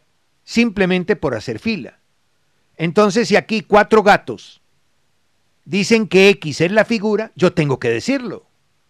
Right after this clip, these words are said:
Y que no, es que eso dijo Bielsa y que eso, pues sí, Bielsa dice muchas cosas,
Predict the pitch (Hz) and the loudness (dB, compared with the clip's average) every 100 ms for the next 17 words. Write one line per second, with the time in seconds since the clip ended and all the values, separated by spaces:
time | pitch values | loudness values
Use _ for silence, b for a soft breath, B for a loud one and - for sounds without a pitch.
0 | _ _ _ b b b 175 196 208 269 | _ _ _ b b b -6 -2 0 0
1 | - 240 220 233 240 185 220 214 247 196 | 0 -2 2 2 2 0 0 2 0 0
2 | 208 190 190 202 - 120 - 269 294 196 | -4 -4 -6 -6 -12 -14 -8 -4 -4 -2
3 | 151 139 175 160 165 147 139 - 226 240 | -4 -2 -4 -4 -6 -8 -10 2 6 6
4 | 175 180 - | 4 -6 -10